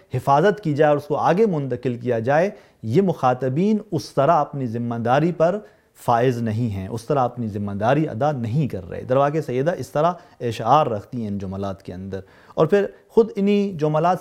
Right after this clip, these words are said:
سے تبلیغ کی اہمیت بھی ہمارے لیے روشن ہو جاتی ہے کہ کس قدر تبلیغ دین اہمیت کا حامل ہے کہ، آ، حتیٰ امر بالمعروف نہی المنکر کے حوالے سے کہ ہماری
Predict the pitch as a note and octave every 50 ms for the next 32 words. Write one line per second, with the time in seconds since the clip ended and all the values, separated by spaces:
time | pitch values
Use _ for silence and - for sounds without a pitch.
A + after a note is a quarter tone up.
0 | - - F3+ F3+ B2+ - C3 A#2+ A#2 A#2+ C3+ E3+ F3 F3 - E3 E3+ - C#3+ B2
1 | G#2 A2 A#2+ C3 C#3+ E3+ F3+ F3+ F3+ E3+ D#3+ D3 D3 D3+ D3 C#3+ C#3+ C#3 C3+ B2+
2 | C3 B2+ D3 C#3 B2 A#2 B2 A#2+ B2 A#2+ A2+ A#2 B2+ A#2+ G#2 G2+ G#2+ G2+ - -
3 | - _ _ _ - C3+ A2+ C3+ C3 B2+ - - A#2+ C3 E3 E3+ D#3+ D#3+ - B2
4 | A#2 A#2 B2 A#2 G#2+ B2 A2 G#2 G#2+ D#3+ F#3+ F#3 F3 B2 G#2 G#2+ A2+ A#2 A#2 B2
5 | A2 - - A2+ G2+ G#2 G#2 G#2 G#2 G#2 G2 F2 F#2+ G#2 F#2+ F#2 - _ _ _
6 | _ _ _ _ _ _ _ _ _ _ _ - - - - C3+ B2+ B2 A#2+ A2+
7 | G#2 - - - - - _ _ - A2+ G#2+ G#2+ G#2 G2+ - B2 B2+ - D#3 D3+
8 | - C#3 C#3 C3 B2+ B2+ B2 A#2+ B2 A#2+ B2 C#3+ D#3 D3 D3+ B2+ A#2+ B2 A#2+ B2
9 | B2 A#2 A2+ A2+ A2+ A2+ A2+ A2+ G#2+ D#3 E3+ F3 D3 - - - _ _ - B2+
10 | G#2 A#2 A2+ A2+ A2+ A2+ A2+ A2 - B2 A2+ G#2 - - _ _ _ - C#3 C3+
11 | C3 B2+ B2+ B2 A#2+ A#2 - - - F#2 G2 B2+ C3+ C#3 C#3 C#3+ D3+ D3+ D3 D3